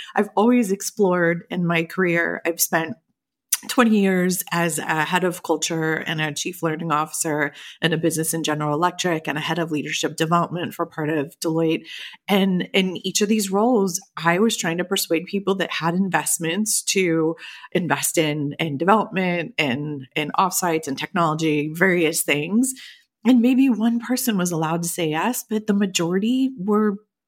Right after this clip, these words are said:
you know, ninety-nine other people could say no and stop things.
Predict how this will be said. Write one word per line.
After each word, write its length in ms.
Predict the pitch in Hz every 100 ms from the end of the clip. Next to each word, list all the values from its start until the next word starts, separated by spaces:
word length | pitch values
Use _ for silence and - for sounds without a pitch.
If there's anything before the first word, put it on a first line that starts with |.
| _ - -
you 160 | 247 214
know, 120 | 170
ninety-nine 580 | 175 185 214 220 180 190
other 120 | 185
people 280 | 180 208 202
could 160 | 202
say 180 | - 185
no 500 | 180 170 202 185 165
and 220 | 143 175
stop 380 | 175 175 240 -
things. 400 | 156 156 139 156